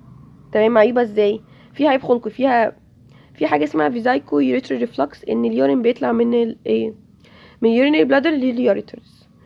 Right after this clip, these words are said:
ومن اليوريترز للكدني. ال-، طبعًا بعد ما كان أخد وساخ-، وساخد اليورينري بلادر بالبكتيريا اللي فيه ويطلع الكدني اللي هي سترايل، بيعمل لها infection. طبعًا في بقى ال،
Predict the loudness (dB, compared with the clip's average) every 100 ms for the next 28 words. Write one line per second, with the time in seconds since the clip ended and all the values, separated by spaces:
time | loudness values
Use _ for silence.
0 | -10 -2 0 4 2 2 -2 -2 -4 -6
1 | -10 -10 _ _ _ _ _ -14 -14 -14
2 | _ -4 2 4 4 2 -10 -6 0 0
3 | 0 -2 -4 -4 -6 -4 -4 -4 -8 -6
4 | -8 -4 -6 -6 -10 -6 -6 -4 -4 -2
5 | 0 2 0 -4 -20 -20 _ -4 2 2
6 | 2 0 0 0 -4 -2 -2 -2 -4 -4
7 | 0 0 -2 -2 0 2 0 -6 _ -8
8 | -4 -2 -2 -2 0 -2 -4 -8 -12 _
9 | _ _ _ -20 -20 _ 0 2 2 -2
10 | -4 -2 0 0 0 0 0 0 -8